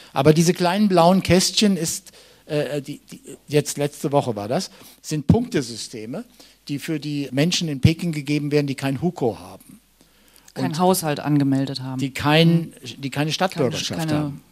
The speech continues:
Speaker 1: Keine Stadtbürgerschaft
Speaker 2: Ja.
Speaker 1: haben, nicht? Wer keine Stadtbür-, es sind ungefähr acht Millionen der dreiundzwanzig Millionen Pekinger sind Leute ohne Huko, also ohne Stadtbürgerschaft.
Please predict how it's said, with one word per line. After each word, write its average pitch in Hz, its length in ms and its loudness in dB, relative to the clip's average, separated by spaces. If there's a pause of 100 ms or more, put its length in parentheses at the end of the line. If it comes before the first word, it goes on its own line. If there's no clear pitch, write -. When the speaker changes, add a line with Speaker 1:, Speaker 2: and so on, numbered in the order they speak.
(120)
Speaker 1:
Keine 131 240 0
Stadtbürgerschaft 110 760 -4
Speaker 2:
Ja. 90 60 -10
Speaker 1:
haben, 82 200 -14
nicht? 110 260 -14 (320)
Wer 127 120 -6
keine 147 240 -2
Stadtbür-, 175 400 -4
es 131 80 -10
sind 143 160 -8
ungefähr 151 580 -2
acht - 320 0
Millionen 160 460 -2
der 147 100 -4
dreiundzwanzig 139 580 -8
Millionen 131 360 -6
Pekinger 135 460 -6 (420)
sind 131 460 -6 (140)
Leute 127 460 2
ohne 123 340 4
Huko, 110 500 -4
also 101 260 -10
ohne 123 260 -2
Stadtbürgerschaft. 98 680 -8